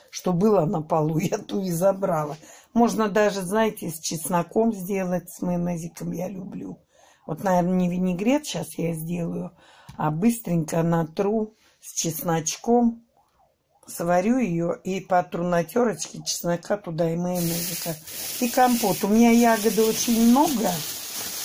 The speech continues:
А это прям вот чистый-чистый такой компотик. Думаю, я куплю и буду варить компот. Ну всё, девчонки, пью чай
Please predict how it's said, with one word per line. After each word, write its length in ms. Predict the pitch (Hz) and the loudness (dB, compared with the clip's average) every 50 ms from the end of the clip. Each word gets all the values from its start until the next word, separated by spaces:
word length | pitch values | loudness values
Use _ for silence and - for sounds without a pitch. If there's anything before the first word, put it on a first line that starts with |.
| - - - - - - - - - - - - - - | -10 -10 -10 -10 -10 -10 -10 -12 -16 -20 -20 -14 -6 -2
А 140 | 190 196 208 | 0 0 0
это 200 | 220 226 - 208 | 0 0 0 0
прям 280 | - 214 214 202 214 | 2 4 4 4 4
вот 160 | 202 202 185 - | 2 0 -2 -2
чистый-чистый 920 | - - 254 247 240 - - 208 185 - - - 175 165 - - 185 170 | -2 0 0 -2 -2 -2 -4 -4 -4 -2 -4 -4 -4 -6 -4 -4 -4 -4
такой 380 | - - 175 165 - - 165 | -2 -4 -6 -6 -6 -8 -8
компотик. 600 | 156 - 185 190 180 185 220 220 220 - 180 165 160 | -4 -2 -2 -2 -2 -2 -4 -4 -4 -6 -10 -8 -6
Думаю, 340 | 175 180 175 175 175 175 | -4 -2 -2 -2 -2 0
я 180 | 175 175 175 170 | 0 0 0 0
куплю 600 | 165 - - 180 - - 202 190 190 175 165 147 151 - _ _ _ _ _ _ _ _ _ _ _ _ _ | -2 -6 -10 -10 -8 -8 -4 -2 -2 -2 -2 -4 -6 -10 _ _ _ _ _ _ _ _ _ _ _ _ _
и 80 | - | -10
буду 300 | 156 165 180 170 170 180 | -8 -6 -4 -2 0 0
варить 340 | 170 180 180 175 185 180 - | 2 2 0 0 -2 -6 -8
компот. 720 | - - 190 185 180 156 - - 156 160 156 - - - - _ _ _ _ _ _ - - _ _ _ _ _ _ _ _ | -4 -2 -2 -2 -2 -4 -6 -6 -6 -6 -6 -10 -16 -18 -20 _ _ _ _ _ _ -20 -20 _ _ _ _ _ _ _ _
Ну 220 | 269 277 330 349 | 4 4 4 4
всё, 320 | - - - - 320 330 | 2 0 2 4 4 4
девчонки, 680 | 277 220 240 233 226 - - 262 240 220 214 - - 185 | 4 4 2 2 2 2 4 4 4 4 2 0 -4 -4
пью 440 | 156 - 240 254 277 285 285 269 240 - - - - _ _ - | 0 0 2 4 4 6 4 4 2 -2 -8 -20 -20 _ _ -12
чай 540 | - - - 269 277 285 285 277 254 240 - | -10 0 2 4 6 6 4 2 0 -2 -8